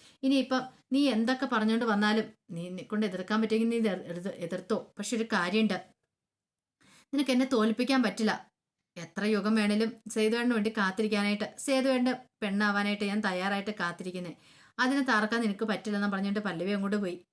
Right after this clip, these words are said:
സേ-, ഇത് കേട്ട് കഴിഞ്ഞപ്പോഴത്തേനും ഇന്ദ്രനാണെങ്കിൽ വല്ലാത്തൊരു ഞെട്ടല. എന്തും പറയണം, എന്ത് ചെയ്യണം എന്നറിയത്തില്ലാത്തൊരവസ്ഥയല്ല. ആകെപ്പാടെ തേഞ്ഞൊട്ടിപ്പോയി ഇന്ദ്രൻ. പിന്നീട് ഇന്ദ്രൻ അങ്ങോട്ടേക്ക് പോവാണ്.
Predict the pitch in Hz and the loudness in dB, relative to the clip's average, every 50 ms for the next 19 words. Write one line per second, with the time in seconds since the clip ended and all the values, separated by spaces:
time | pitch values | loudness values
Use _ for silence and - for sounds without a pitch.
0 | _ _ - - - 175 156 156 151 143 - - _ _ _ _ _ 160 147 156 | _ _ -20 -16 -12 -10 -10 -10 -10 -12 -16 -20 _ _ _ _ _ -16 -16 -10
1 | - 185 165 165 185 180 185 180 175 - - - 185 190 214 - - _ _ - | -8 -8 -8 -6 -6 -8 -8 -8 -8 -8 -8 -6 -6 -6 -6 -8 -14 _ _ -20
2 | - _ _ _ - 160 151 160 160 185 190 180 180 185 185 190 196 208 208 - | -20 _ _ _ -12 -10 -8 -6 -6 -4 -4 -4 -4 -4 -4 -2 -2 -2 -4 -6
3 | _ _ _ _ _ - 170 165 160 165 165 175 - 214 202 208 196 175 - 196 | _ _ _ _ _ -10 -8 -6 -6 -6 -6 -4 -4 -2 0 0 -2 -2 -4 -4
4 | 190 185 - - _ 226 240 262 254 262 254 247 220 185 180 180 185 202 202 185 | -6 -6 -6 -8 _ 0 2 2 4 2 2 0 -2 -4 -2 -2 -2 -2 -2 -4
5 | 180 190 208 208 214 190 185 196 202 202 185 180 180 180 196 190 185 185 208 196 | -4 -6 -6 -4 -4 -4 -2 -2 -2 -2 -2 -2 -4 -4 -4 -4 -2 -2 -2 -4
6 | 180 175 175 - 202 185 180 175 - - 156 151 156 160 185 185 - 196 190 214 | -4 -6 -6 -6 -6 -6 -6 -8 -10 -12 -12 -10 -10 -10 -10 -4 -2 -2 -2 -2
7 | 214 - 220 196 180 190 220 214 196 214 226 220 214 202 202 190 180 175 175 - | -2 -4 -4 -4 -2 0 -2 -2 -2 -4 -6 -4 -2 -4 -4 -4 -6 -8 -10 -12
8 | _ _ _ _ - - - _ _ _ _ 311 320 294 302 269 233 226 220 220 | _ _ _ _ -20 -20 -20 _ _ _ _ -2 0 2 2 4 4 2 2 2
9 | 220 226 214 208 208 196 208 202 233 226 - 190 180 190 202 196 185 | 2 2 2 2 0 0 -2 -4 -4 -4 -2 -2 0 0 0 -2 -2